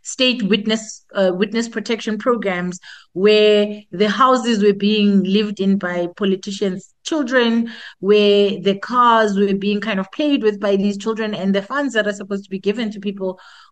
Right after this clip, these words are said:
who are under state protection were looted. So what does that mean? It means that now that we need people to become state witnesses, we don't have a place to put them.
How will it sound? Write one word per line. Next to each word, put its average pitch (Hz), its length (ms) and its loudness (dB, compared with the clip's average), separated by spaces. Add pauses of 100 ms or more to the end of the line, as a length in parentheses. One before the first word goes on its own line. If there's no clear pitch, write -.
(100)
who 202 160 -4
are 185 380 2
under 202 220 0
state 196 260 -2
protection 196 680 -2 (400)
were 214 160 6
looted. 226 560 2 (260)
So - 260 0
what 277 200 2
does 311 160 2
that 240 180 -2
mean? 220 400 2
It 202 160 0
means 294 360 0
that 220 240 0
now 247 240 2
that 233 280 -2
we 208 140 -2
need 254 500 2
people 202 320 -4
to 196 100 -8
become 185 300 -6
state 196 320 -4
witnesses, 196 480 -6 (320)
we 208 120 -2
don't 208 200 2
have 202 160 0
a 170 60 -10
place 175 300 -4
to 170 100 -14
put - 240 -16
them. 147 180 -16